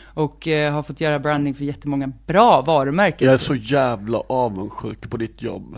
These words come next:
Speaker 2: Fattar du att jag har suttit hela mitt liv och gjort så här låtsas ketchupförpackningar med Kim Demone i, med Delicious Brains. Gjort så här,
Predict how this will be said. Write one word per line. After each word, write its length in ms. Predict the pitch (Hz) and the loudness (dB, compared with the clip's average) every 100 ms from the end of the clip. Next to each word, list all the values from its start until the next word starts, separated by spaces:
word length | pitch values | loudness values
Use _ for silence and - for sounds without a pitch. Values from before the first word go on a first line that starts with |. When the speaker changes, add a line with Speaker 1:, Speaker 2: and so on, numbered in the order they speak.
| - | -18
Speaker 2:
Fattar 300 | - 139 - | -4 -2 0
du 60 | 135 | -2
att 100 | 135 | -2
jag 60 | 143 | -4
har 60 | |
suttit 340 | - 127 123 123 | -6 -10 -8 -6
hela 180 | 120 120 | -4 -4
mitt 180 | 113 | -6
liv 460 | 127 127 107 104 104 | -6 -4 -4 -6 -6
och 60 | 110 | -8
gjort 140 | 113 | -8
så 100 | - | -6
här 80 | 107 | -4
låtsas 800 | 110 - - - - 82 - - | -4 -6 -14 -12 -10 -10 -12 -14
ketchupförpackningar 1300 | - 101 - - 104 87 - - 92 - - 104 98 | -12 -12 -12 -12 -12 -14 -18 -12 -12 -14 -18 -14 -12
med 180 | 104 104 | -12 -12
Kim 260 | - 107 104 | -8 -8 -6
Demone 600 | 104 110 110 101 98 101 | -6 -4 -4 -4 -6 -12
i, 420 | 113 104 104 104 - - - | -12 -8 -8 -8 -14 -20 -14
med 120 | 104 104 | -10 -6
Delicious 480 | 107 107 - 110 | -4 -6 -6 -10
Brains. 680 | 113 117 104 98 80 - - 95 110 | -6 -6 -6 -10 -14 -16 -14 -8 -8
Gjort 140 | 107 | -6
så 100 | |
här, 100 | 113 | -8